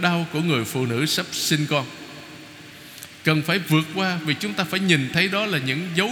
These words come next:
chỉ báo trước hạnh phúc trong tương lai. Điều Thánh Phaolô muốn nhấn mạnh là sự liên đới giữa thiên nhiên và nhân loại. Con người và vũ trụ có cùng một số phận như nhau, không có khác gì hết, anh chị em. Hiện nay đó, khoa học về môi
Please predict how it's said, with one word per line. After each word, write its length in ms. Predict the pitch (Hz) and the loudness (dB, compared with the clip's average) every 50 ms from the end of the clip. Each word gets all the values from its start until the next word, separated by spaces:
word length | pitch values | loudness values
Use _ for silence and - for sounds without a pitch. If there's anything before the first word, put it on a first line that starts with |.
| 233 - | -2 -4
chỉ 240 | - 131 127 147 170 165 | 0 2 2 2 0 0
báo 160 | 170 185 208 208 - | -2 -4 -4 -4 -6
trước 180 | 226 226 - | -8 -8 -6
hạnh 180 | - 113 117 135 - | -6 -6 -6 -4 -2
phúc 140 | - 208 202 - - - - | -2 -4 -4 -6 -12 -4 -2
trong 140 | 170 151 151 143 131 127 - | 0 0 0 -2 -6 -6 0
tương 200 | - 160 143 143 | 2 2 2 4
lai. 140 | 151 135 127 135 - - - - - - - - - - - - - | 2 0 -2 -4 -10 -12 -14 -14 -14 -16 -16 -16 -16 -16 -14 -4 4
Điều 220 | 165 156 156 151 | 6 6 6 6
Thánh 180 | 147 196 214 220 208 | 4 2 -2 0 0
Phaolô 200 | 202 190 185 185 | 0 0 0 0
muốn 300 | 196 208 226 233 226 226 | -2 -2 -4 -4 -2 -2
nhấn 240 | 240 254 262 247 190 | -2 -2 -2 -2 -2
mạnh 200 | 131 139 151 147 | 0 0 0 0
là 120 | 139 131 | 0 0
sự 240 | 131 - - 135 139 | -2 0 0 2 4
liên 420 | 151 156 156 180 196 190 190 185 | 4 6 6 6 4 2 0 0
đới 200 | 175 185 208 233 220 170 131 | 0 0 0 -2 -2 -2 0
giữa 200 | 127 131 156 - - - - - | 0 2 2 0 -4 -8 -2 2
thiên 280 | 202 202 196 196 185 | 2 2 2 2 2
nhiên 280 | 190 190 190 185 180 165 151 120 107 | 4 4 4 2 0 -4 -8 -8 -4
và 160 | 120 117 95 92 98 98 110 | -2 -2 -2 -2 -4 -4 0
nhân 200 | 139 147 139 127 | 0 0 2 0
loại. 160 | 110 87 - - - - - - - - - - - - - - - - - - - - - - | 0 -2 -4 -6 -10 -16 -16 -16 -16 -18 -18 -18 -18 -18 -18 -18 -18 -20 -20 -20 -20 -18 -10 -4
Con 220 | - 190 196 190 | -2 0 2 2
người 160 | 170 147 139 | 4 4 4
và 120 | 127 135 131 | 2 0 0
vũ 240 | 113 127 147 190 202 - | 0 2 2 2 2 2
trụ 260 | - 127 117 131 139 135 - - - | 0 2 2 0 -2 -4 -8 -4 -2
có 100 | 180 185 - | -2 -2 0
cùng 180 | - 143 120 107 | -2 -2 -2 -2
một 140 | 107 110 - | -2 -2 -2
số 180 | - 165 180 | 0 0 -2
phận 300 | 165 - 113 101 113 113 | 0 -2 -4 -6 -4 -2
như 120 | 123 131 127 | 0 0 0
nhau, 300 | 120 123 123 117 104 104 - - - - - - - | 2 2 2 0 0 -2 -8 -12 -14 -14 -14 -14 -10
không 120 | 117 113 120 | -8 -8 -6
có 60 | 151 160 | -6 -6
khác 280 | - - 208 208 214 | -2 -2 -2 -2 -2
gì 80 | 175 101 | -4 -2
hết, 160 | - 131 - | -2 -2 0
anh 140 | 139 131 117 107 | 0 -4 -4 -2
chị 120 | - 120 | -2 -2
em. 80 | 107 101 104 - - - - - - - - - - - - - - - - - - - - - - - | -2 -2 -4 -10 -14 -16 -16 -16 -18 -18 -18 -18 -20 -20 -20 -20 -20 -20 -20 -20 -20 -20 -20 -14 -2 2
Hiện 220 | 139 127 131 165 | 2 4 4 4
nay 220 | 175 175 170 170 170 180 | 2 2 2 2 2 0
đó, 60 | 202 - - - - - | -2 -4 -6 -10 -10 -4
khoa 140 | - 190 180 | 0 2 2
học 240 | 170 156 147 135 - | 4 4 2 2 2
về 120 | 156 147 131 | 2 2 2
môi 220 | 127 151 170 175 | 4 2 2 2